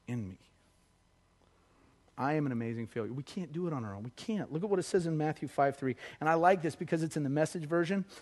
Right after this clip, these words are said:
I want you to take a look at this. We're going through the Sermon on the Mount with our students in our small groups, and it says this, "You're blessed when you're at the end of your rope. With less of you, there is more of God and his rule."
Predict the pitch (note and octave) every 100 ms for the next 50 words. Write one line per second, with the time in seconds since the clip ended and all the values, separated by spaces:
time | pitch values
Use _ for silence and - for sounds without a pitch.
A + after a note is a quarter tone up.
0 | - E3 G#3 F3 - F#3 E3 E3 C3+ -
1 | E3+ F#3+ - D3+ - F3+ F3 D#3+ D#3 D3+
2 | D3+ C#3+ C#3 C#3 - D#3+ D3 B2+ - -
3 | - D3 C#3 - D#3+ D3+ C#3+ C3 C#3 C3+
4 | - F3+ D#3 C#3 D3+ B2 - - - -
5 | - D3 B2+ B2 D3+ A3 A3+ - - -
6 | - D3 B2+ A#2 - F3 F#3 - C3 C3
7 | - D#3 F3 F3 D#3+ - C#3+ C#3 B2+ A2
8 | F#2+ - - _ _ _ _ _ _ _
9 | _ _ _ _ _ _ _ _ _ _
10 | _ _ _ _ C#3 C3+ A#2 C#3 F#3 A3+
11 | F#3 A3 F#3+ C#3 C3 G2+ A#2 B2 D3+ C#3
12 | B2 A2+ A#2 - _ - C#3+ D3 F3 A2+
13 | F#2+